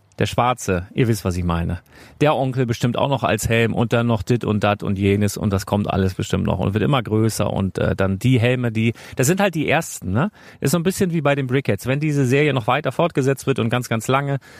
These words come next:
dann sind die ersten später auch immer noch, ja, besonders gesucht, weil viele das da noch nicht auf dem Zettel hatten. Wie gesagt, Iron Man geht raus, Stormtrooper geht raus, tie Fighter Pilot geht raus. Äh, tie Fighter aktuell nicht so gut zu bekommen, ist auch schon über U V P in Deutschland, aber ging ja neulich über den Brickletter,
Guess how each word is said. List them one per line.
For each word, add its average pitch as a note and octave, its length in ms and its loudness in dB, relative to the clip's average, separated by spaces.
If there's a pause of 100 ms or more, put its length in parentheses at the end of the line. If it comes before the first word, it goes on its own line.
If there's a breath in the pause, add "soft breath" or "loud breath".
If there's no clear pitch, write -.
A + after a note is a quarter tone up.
(160 loud breath)
dann A2+ 100 0
sind A2+ 160 2
die A#2 120 0
ersten B2+ 680 -2
später B2+ 480 0
auch A2 240 0
immer A2+ 300 2
noch, - 480 -2 (400 loud breath)
ja, C#2+ 280 -6
besonders A2+ 460 0
gesucht, C#3+ 500 2 (380)
weil A2 220 2
viele B2+ 300 0
das G#2+ 160 -2
da G2+ 180 0
noch A2+ 80 0
nicht G#2 160 0
auf F2 60 0
dem G2 80 -6
Zettel B2 260 0
hatten. G#2+ 220 0
Wie F#2+ 120 0
gesagt, F#2+ 300 0
Iron A2 180 2
Man G#2 120 2
geht G2 160 0
raus, F#2+ 180 0
Stormtrooper G2 500 0
geht F2 200 -4
raus, E2+ 240 -2 (400 loud breath)
tie F3 160 4
Fighter C#3 280 2
Pilot G#2+ 360 0
geht - 220 0
raus. G2 320 2 (420 loud breath)
Äh, G#2 160 2
tie D3+ 200 0
Fighter D#3 540 0
aktuell B2+ 460 0
nicht F3 180 2
so A#3 140 0
gut G#3 180 2
zu - 100 -2
bekommen, G#3 540 0
ist D3 160 0
auch C#3+ 120 2
schon C#3+ 180 -2
über C3+ 220 0
U C3 80 0
V A#2+ 140 0
P E3 180 0
in D#3 80 2
Deutschland, C3+ 400 0
aber A2+ 180 0
ging A#2+ 160 0
ja A#2+ 80 2
neulich A2+ 300 0
über G#2+ 120 0
den G2+ 140 2
Brickletter, B2+ 560 0